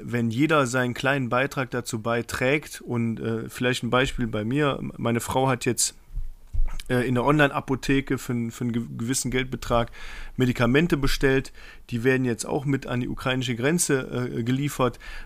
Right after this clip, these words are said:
dass man so Stück für Stück jeder so seinen kleinen Beitrag, jeder das, was er kann, ähm, bringt. Und ich glaube, dann, dann ist den Menschen, die hier hinkommen, schon echt geholfen.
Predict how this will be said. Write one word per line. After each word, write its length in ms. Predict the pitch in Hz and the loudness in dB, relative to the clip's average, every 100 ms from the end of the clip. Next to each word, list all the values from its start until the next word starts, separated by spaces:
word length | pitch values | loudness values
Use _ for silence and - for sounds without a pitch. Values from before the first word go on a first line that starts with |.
| - | -4
dass 200 | 117 - | -2 2
man 220 | 123 120 | 0 0
so 180 | 127 120 | -2 -4
Stück 300 | - 143 - | -2 -2 0
für 140 | 156 | -2
Stück 280 | 139 156 131 | 0 -2 0
jeder 260 | 139 180 156 | 2 4 2
so 120 | 135 | 2
seinen 200 | 131 127 | -2 -2
kleinen 320 | - 143 131 | 0 0 2
Beitrag, 540 | 127 160 160 139 123 | 0 -2 -4 -4 -2
jeder 200 | 147 160 | 0 0
das, 260 | 139 147 139 | 2 0 0
was 160 | 135 127 | -2 0
er 100 | 120 | -4
kann, 380 | - 147 156 151 - - - - - | 0 0 0 -8 -14 -14 -14 -16 -4
ähm, 440 | 123 120 117 117 - | 0 0 0 -4 -6
bringt. 520 | 117 117 143 170 175 | -8 0 2 2 0
Und 240 | 190 151 131 | -2 -2 0
ich 160 | 117 | -2
glaube, 320 | - 143 139 123 | 2 2 2 2
dann, 420 | 131 135 139 135 | 2 0 -4 -4
dann 160 | 131 | -6
ist 220 | 131 143 143 | -4 -2 0
den 100 | 127 | 0
Menschen, 400 | 135 147 - 123 | 0 -2 -2 -2
die 80 | 127 | 0
hier 60 | |
hinkommen, 380 | 120 139 139 127 | 0 -2 -4 -6
schon 200 | 131 123 | -6 -8
echt 360 | 147 - - 180 - - | -8 -10 -10 -16 -16 -6
geholfen. 640 | 117 120 127 131 104 101 | -2 0 0 -2 -8 -8